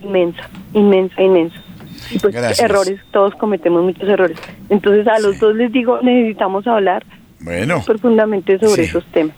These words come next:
Speaker 2: No, es un tema que daría para tertulias muy
Speaker 1: Pero no es por tertulia, padre, es por solución, es por
Speaker 2: Sí.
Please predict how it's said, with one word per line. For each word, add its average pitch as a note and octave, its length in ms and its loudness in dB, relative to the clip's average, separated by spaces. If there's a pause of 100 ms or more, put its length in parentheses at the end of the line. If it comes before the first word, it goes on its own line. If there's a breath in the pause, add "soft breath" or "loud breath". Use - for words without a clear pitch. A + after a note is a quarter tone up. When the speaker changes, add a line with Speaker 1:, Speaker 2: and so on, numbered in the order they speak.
Speaker 2:
No, D#3+ 140 0
es C#3+ 140 0
un C#3 100 -2
tema C#3 280 0
que B2+ 120 -2
daría A2+ 400 0
para G2 440 0
tertulias A2 720 -2
muy G#2+ 420 0 (120)
Speaker 1:
Pero A#3 380 2
no B3+ 200 4
es C4 80 -6
por C4+ 200 0
tertulia, A3+ 680 0
padre, F#3 500 -4
es G#3 140 -4
por G#3+ 220 -2
solución, G3+ 720 -2
es G#3 140 -2
por G#3 200 0
Speaker 2:
Sí. A3 60 0